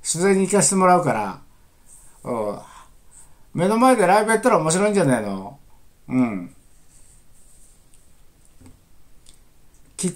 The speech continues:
ちりさ、うん、ライブやってさ、あのー、エンターテインメントとしてさ、みんなを、う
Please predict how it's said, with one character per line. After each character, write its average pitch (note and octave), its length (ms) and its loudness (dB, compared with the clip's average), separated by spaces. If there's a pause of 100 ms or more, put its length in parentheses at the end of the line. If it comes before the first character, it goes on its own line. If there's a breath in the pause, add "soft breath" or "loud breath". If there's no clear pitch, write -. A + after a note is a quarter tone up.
ち B3 120 -2
り G#3 100 4
さ、 E3+ 500 0 (260)
う B2+ 280 -2
ん、 - 20 0
ラ E3+ 160 2
イ F3+ 60 0
ブ E3+ 80 0
や C3+ 80 2
っ - 80 -6
て B2 100 -4
さ、 B2+ 520 -2 (140)
あ C3 140 -4
の C3+ 720 0
ー、 D#3 40 -2
エ D#3+ 120 0
ン - 40 -10
タ F3+ 160 4
ー F3+ 40 -2
テ F#3 120 2
イ - 40 2
ン F3 40 0
メ D3+ 100 2
ン C3 40 0
ト B2 120 -6
と A2+ 100 -10
し - 140 -4
て C3 60 -8
さ、 A#2+ 580 -2
み C#3+ 160 0
ん E3+ 80 -2
な E3 180 4
を、 G#2+ 240 -4 (720 soft breath)
う A#2 80 -10